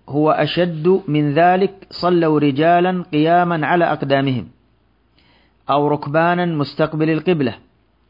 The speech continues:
أو غير مستقبليها". قال نافع: "لا أرى، لا أرى ابن عمر ذكر ذلك إلا عن رسول الله صلى الله عليه وسلم".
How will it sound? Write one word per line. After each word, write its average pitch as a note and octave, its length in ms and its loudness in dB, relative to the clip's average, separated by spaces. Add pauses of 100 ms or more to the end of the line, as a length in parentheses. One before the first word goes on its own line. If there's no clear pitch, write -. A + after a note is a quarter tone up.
(560)
أو C3+ 200 0
غير E3 240 2
مستقبليها". D#3+ 880 0 (880)
قال D3+ 280 0
نافع: D#3+ 420 0
"لا D#3 540 2
أرى، D#3+ 420 0 (1200)
لا D#3 320 2
أرى F3 80 2
ابن D3+ 180 -2
عمر F3 640 0
ذكر D#3 480 0
ذلك E3+ 440 2
إلا E3 320 2
عن D3+ 140 2
رسول D3+ 360 0
الله D#3+ 300 2
صلى D3 240 -2
الله D3+ 360 0
عليه D#3 280 0
وسلم". C3 500 -2